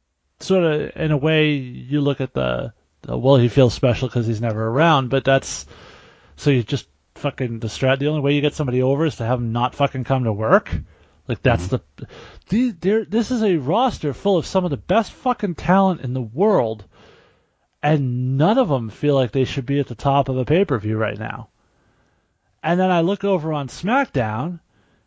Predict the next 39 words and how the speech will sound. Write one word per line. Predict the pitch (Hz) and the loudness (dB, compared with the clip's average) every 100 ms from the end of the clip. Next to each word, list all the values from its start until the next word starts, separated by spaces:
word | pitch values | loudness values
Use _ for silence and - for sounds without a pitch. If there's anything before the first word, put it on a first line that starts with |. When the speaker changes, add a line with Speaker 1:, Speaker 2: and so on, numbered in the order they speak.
| _ _ - | _ _ 0
Speaker 1:
and | 160 | 4
I | 147 | 4
see | 131 139 117 | 2 0 0
Daniel | 117 104 98 | 0 -2 -4
Bryan, | 98 101 101 110 185 208 _ _ _ _ _ - | -4 -4 -2 0 -2 -4 _ _ _ _ _ -6
and | 135 117 | -4 -4
Samoa | - 107 104 98 | -4 -2 0 -2
Joe, | 90 113 92 117 202 202 _ _ _ _ - | 0 0 2 0 0 -4 _ _ _ _ 0
and | 131 | 2
A | 120 101 | 2 2
J | 98 95 | -2 -6
Styles, | - 101 95 98 170 208 - - - - - | -6 -4 0 2 4 2 -2 -16 -20 -10 0
and | 117 | 2
Shinsuke | 110 110 107 107 98 | 2 -2 -2 -4 -2
Nakamura, | 101 107 104 98 101 113 135 214 240 - _ _ _ _ _ _ - | -2 -2 -4 -4 -4 -2 2 2 2 -2 _ _ _ _ _ _ -10
and | 123 127 127 | -4 -2 -2
it, | 120 135 139 135 - | -4 -8 -8 -12 -2
the | 143 | 0
list | 120 123 - | 2 0 0
goes | 123 107 | 0 2
on | 120 117 | 2 0
and | 190 | 0
on, | 302 226 139 | 2 2 0
and | - 131 | -2 -6
all | - - 294 285 | -4 0 2 4
of | |
those | 151 127 107 | 4 2 2
guys | 120 110 104 | 2 2 -2
feel | - 139 123 | -2 0 0
like | |
they | 127 123 | 0 0
should | 110 120 | 0 0
be | |
at | 113 | -2
the | 113 | -2
top | - 117 113 | 0 2 2
of | 110 | -2
a | |
pay-per-view. | 113 104 104 95 78 | -2 -4 -6 -14 -18